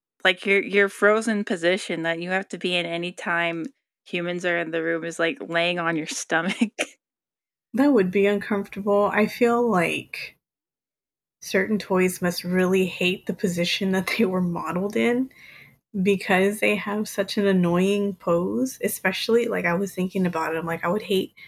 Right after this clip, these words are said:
Speaker 2: to be, like, a, a ballerina toy that you're in, like, this weird, like, pose.
Speaker 1: <laughs> Yeah. Does Andy's mom, like, not question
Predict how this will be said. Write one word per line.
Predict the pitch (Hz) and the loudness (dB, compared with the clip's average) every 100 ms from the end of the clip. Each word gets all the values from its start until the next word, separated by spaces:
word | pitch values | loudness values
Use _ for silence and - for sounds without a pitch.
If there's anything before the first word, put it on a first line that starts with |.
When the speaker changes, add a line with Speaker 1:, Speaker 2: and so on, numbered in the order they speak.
| - - - _ | -20 -20 -20 _
Speaker 2:
to | - | -2
be, | 185 185 175 175 | 2 4 4 2
like, | 170 165 | -2 -6
a, | 160 - | -8 -6
a | 175 | -6
ballerina | 175 160 175 170 170 196 202 | -4 -4 -4 -2 0 0 0
toy | - 214 208 208 208 | 0 2 2 2 2
that | 175 170 | 0 0
you're | 180 | 0
in, | 180 190 | 2 2
like, | 185 175 | 0 2
this | 190 196 | 0 2
weird, | 196 196 196 190 180 | 2 2 2 2 -2
like, | 180 - _ | -6 -8 _
pose. | - 196 190 202 208 208 - - _ _ - | -2 0 0 -2 -8 -8 -10 -12 _ _ -8
Speaker 1:
<laughs> | 208 - 233 - _ _ _ _ _ _ _ _ _ _ - - - _ - | -8 -4 -4 -6 _ _ _ _ _ _ _ _ _ _ -20 -20 -20 _ -8
Yeah. | 180 185 185 196 - _ _ _ _ _ _ _ _ _ _ _ _ _ _ _ _ _ _ _ | -2 0 0 -2 -8 _ _ _ _ _ _ _ _ _ _ _ _ _ _ _ _ _ _ _
Does | - 208 214 - | 4 4 4 0
Andy's | 185 226 262 294 269 | 2 4 4 2 0
mom, | 190 190 190 196 196 202 _ _ _ _ _ _ _ _ _ - | -2 0 2 2 0 -6 _ _ _ _ _ _ _ _ _ -8
like, | 180 175 | -8 -4
not | 185 185 202 - | 0 4 2 0
question | - 180 185 - 170 160 156 | 4 4 4 -4 -4 -2 -4